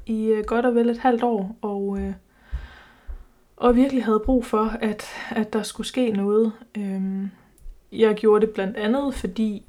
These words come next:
jeg var, for at være ærlig, virkelig træt af at være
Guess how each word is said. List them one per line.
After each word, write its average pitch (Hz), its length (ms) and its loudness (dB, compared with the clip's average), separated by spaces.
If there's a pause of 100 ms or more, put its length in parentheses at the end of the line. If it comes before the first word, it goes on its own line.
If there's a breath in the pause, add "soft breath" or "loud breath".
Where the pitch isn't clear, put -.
jeg 180 320 -4
var, 190 380 -4 (1600 loud breath)
for - 160 -2
at 202 60 2
være 202 120 0
ærlig, 208 420 2
virkelig 240 360 0
træt 240 320 0
af 202 320 -2
at 196 200 -2
være 196 360 -4